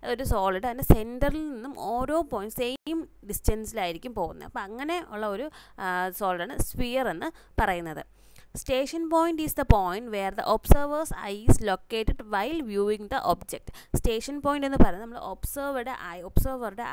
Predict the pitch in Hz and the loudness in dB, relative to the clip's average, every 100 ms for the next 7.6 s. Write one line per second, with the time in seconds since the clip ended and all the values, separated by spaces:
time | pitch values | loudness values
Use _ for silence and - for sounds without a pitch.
0 | 165 160 - - - 175 185 202 208 233 | -6 -8 -12 -20 -14 -12 -8 -6 -4 -4
1 | 190 254 226 196 240 294 311 - 202 190 | -4 -6 -8 -6 -4 -4 -6 -6 -4 -4
2 | 220 220 175 214 330 - 208 202 - 247 | -4 -6 -6 -6 -8 -8 -6 -2 -2 0
3 | 226 185 190 202 - 214 - 240 254 214 | -2 -2 -6 -8 -8 -12 -10 -10 -8 -6
4 | 214 220 190 165 214 185 - 240 254 254 | -6 -6 -6 -6 -6 -6 -4 -2 -2 -4
5 | 262 233 143 151 240 196 175 180 208 185 | -8 -10 -8 -10 -8 -10 -10 -8 -8 -8
6 | 294 - - - 180 175 - 165 185 214 | -12 -14 -20 -12 -8 2 4 4 0 6
7 | - 190 175 147 151 | 10 10 10 -8 -8